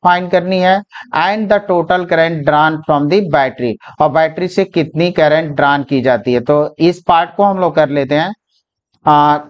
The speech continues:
current drawn through, आ, different resistor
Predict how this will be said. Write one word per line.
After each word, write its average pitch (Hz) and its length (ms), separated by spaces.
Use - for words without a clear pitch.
current 214 640
drawn 175 440
through, 165 480
आ, 139 380
different 180 640
resistor 160 640